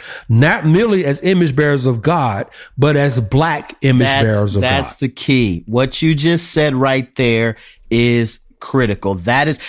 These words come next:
Speaker 2: because what they're doing, and I, I, and I did, I did, I, I, I, I, I, I hated to jump in 'cause I know you're on a flow. I just
Speaker 1: No, do your thing,
Speaker 2: I
Speaker 1: bro. Go ahead.
Speaker 2: That's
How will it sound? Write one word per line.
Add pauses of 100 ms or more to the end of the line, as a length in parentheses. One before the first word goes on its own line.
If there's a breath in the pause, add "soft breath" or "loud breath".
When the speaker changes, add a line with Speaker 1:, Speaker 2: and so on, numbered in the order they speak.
(160 loud breath)
Speaker 2:
because
what
they're
doing,
and
I,
I,
and
I
did,
I
did,
I, (320 loud breath)
I, (180)
I,
I,
I,
I
hated
to
jump
in
'cause
I
know
you're
on
a
flow.
I
just
Speaker 1:
No,
do
your
thing,
Speaker 2:
I
Speaker 1:
bro.
Go
ahead. (380)
Speaker 2:
That's